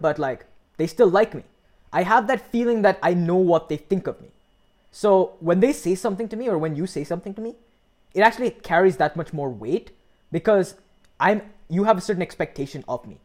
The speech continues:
And I feel that that's an important bond in friendships because that's, it's basically a key that'll make or break it, right?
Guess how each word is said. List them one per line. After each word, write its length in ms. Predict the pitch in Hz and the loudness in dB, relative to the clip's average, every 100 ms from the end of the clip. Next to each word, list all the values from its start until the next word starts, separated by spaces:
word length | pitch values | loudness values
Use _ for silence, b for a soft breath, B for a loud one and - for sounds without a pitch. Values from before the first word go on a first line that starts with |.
| _ _ - | _ _ -10
And 80 | 147 | -6
I 60 | |
feel 240 | 180 233 233 | -4 0 4
that 140 | 226 | 4
that's 180 | 165 175 | 4 0
an 60 | 208 | -2
important 540 | 160 147 151 185 156 | -4 -2 -2 -4 -6
bond 300 | 120 127 160 - b b b | -6 -6 -8 -12 b b b
in 140 | 143 | -12
friendships 400 | 143 131 151 233 | -6 -6 -4 -4
because 260 | 196 196 180 | -2 -2 0
that's, 340 | 175 180 - _ _ _ _ - | 0 -2 -8 _ _ _ _ -6
it's 140 | 185 | -2
basically 260 | 196 254 269 | 0 -2 -2
a 40 | |
key 460 | 233 - - 214 220 | -4 -6 -10 -4 0
that'll 260 | 190 185 170 | 2 2 2
make 440 | 139 151 170 - | -2 -6 -6 -8
or 120 | 147 | -8
break 340 | 131 127 123 - | -6 -6 -8 -10
it, 100 | - | -16
right? 260 | - 143 175 | -8 -6 -6